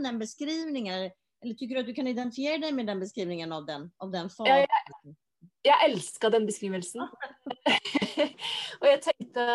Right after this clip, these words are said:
Speaker 2: bare, «Wow, takk, Pernilla», tenkte jeg. Fordi det var også på en måte en tolkning som jeg selv ikke har sett, men som var veldig, veldig, som, som traff meg veldig i, i hjertet. Og, og det gjør det jo også fordi at dette er biografisk, og du har lest,
Speaker 1: Mhm.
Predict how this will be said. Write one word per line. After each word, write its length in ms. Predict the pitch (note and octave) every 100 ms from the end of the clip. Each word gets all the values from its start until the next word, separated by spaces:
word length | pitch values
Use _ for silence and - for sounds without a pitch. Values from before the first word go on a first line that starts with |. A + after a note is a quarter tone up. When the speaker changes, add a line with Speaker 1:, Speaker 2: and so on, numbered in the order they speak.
| A#3 G#3+
Speaker 2:
bare, 300 | A#3 A3 A3
«Wow, 280 | G#3+ A3 B3 B3+
takk, 200 | A3 - -
Pernilla», 440 | G#3 G#3 G#3 A3
tenkte 260 | A#3+ G#3 -
jeg. 200 | G3 A3 -
Fordi 240 | B3 A3+ A3+ A3+ G#3
det 100 | G#3+ A#3+
var 140 | A#3+
også 280 | A#3 - C4
på 40 |
en 140 | B3 C4+
måte 140 | B3
en 60 | A#3
tolkning 500 | - A#3 - - G#3+
som 160 | - A#3
jeg 60 | A#3
selv 220 | A3 G#3
ikke 200 | G#3 G#3 G#3
har 80 | G#3+
sett, 540 | - D#4+ D#4+ _ - - _
men 140 | B3 A#3
som 160 | A3+
var 120 | A#3 A3
veldig, 280 | A#3+ G3+ G#3
veldig, 260 | G#3+ F#3+ F#3+
som, 180 | A3+ G#3
som 200 | - B3
traff 240 | A#3+ G#3+ - -
meg 140 | A#3 A#3+
veldig 260 | G3+ G3+ G#3 G#3 _ _ _ _ _ _ _ -
i, 140 | A#3+
i 420 | A3+ A3 A3+ - A3+ A3 G#3 G3+
hjertet. 500 | G#3+ - - B3+ C#4
Og, 180 | C#4 A#3 -
og 120 | A#3
det 120 | A3+
gjør 180 | A3+ G3
det 60 | G3+
jo 60 |
også 200 | G#3 G#3
fordi 180 | - G3+
at 100 | G3+
dette 160 | A3 G#3+
er 100 | F3+
biografisk, 640 | G#3 F#3+ F3 F3+ B3 -
og 80 | G#3+
du 60 | A3
har 140 | G#3+
lest, 400 | F#3 E3+ - -
Speaker 1:
Mhm. 240 | G#3 A3